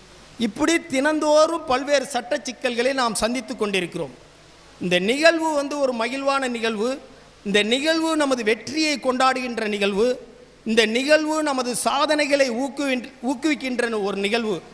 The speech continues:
அதில் மாற்று கருத்தில்லை. ஆனால் அரசியலாளர்களாக இருந்தாலும், அறிவுசார் நிலையை சார்ந்தவர்களாக இருந்தாலும் சரி,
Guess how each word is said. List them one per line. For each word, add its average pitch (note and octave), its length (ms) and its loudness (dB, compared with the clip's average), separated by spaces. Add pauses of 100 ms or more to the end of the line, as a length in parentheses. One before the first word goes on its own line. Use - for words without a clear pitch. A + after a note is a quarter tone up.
அதில் F#3 240 0
மாற்று G#3+ 380 0
கருத்தில்லை. G#3 560 -2 (200)
ஆனால் G3+ 420 2 (1300)
அரசியலாளர்களாக C4 1080 2
இருந்தாலும், G3 580 0 (560)
அறிவுசார் C#4+ 680 2 (220)
நிலையை B3+ 340 0
சார்ந்தவர்களாக A3 600 -2
இருந்தாலும் G3 460 -2
சரி, E3 240 -6